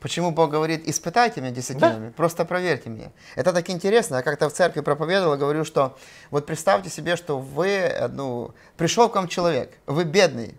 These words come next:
Speaker 1: вот у вас ничего нет, скажем, никакой материальности, ну, материального нету, машины нет даже. Он говорит: "Слушай, я посмотрел на тебя и подумал, я хочу тебя благословить,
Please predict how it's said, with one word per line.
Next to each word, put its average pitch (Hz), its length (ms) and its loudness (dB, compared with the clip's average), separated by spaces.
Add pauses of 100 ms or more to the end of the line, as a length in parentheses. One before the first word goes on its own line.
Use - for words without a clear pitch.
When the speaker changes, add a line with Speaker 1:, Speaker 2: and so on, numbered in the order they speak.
Speaker 1:
вот 135 160 -8
у 165 40 -2
вас 175 220 4
ничего 190 380 0
нет, 151 320 -2
скажем, 147 360 -2
никакой 190 340 -4
материальности, 170 1000 -2
ну, 151 140 -2
материального 160 560 2
нету, 139 360 -8 (220)
машины 160 320 0
нет 123 180 -6
даже. - 240 -14 (340)
Он 165 120 -2
говорит: 190 200 -4
"Слушай, 156 320 -4
я 196 140 2
посмотрел 180 460 -4
на 175 100 -2
тебя 220 280 0
и 202 40 -2
подумал, 123 480 -4 (520)
я 151 140 0
хочу 214 220 -2
тебя 202 160 0
благословить, 160 640 0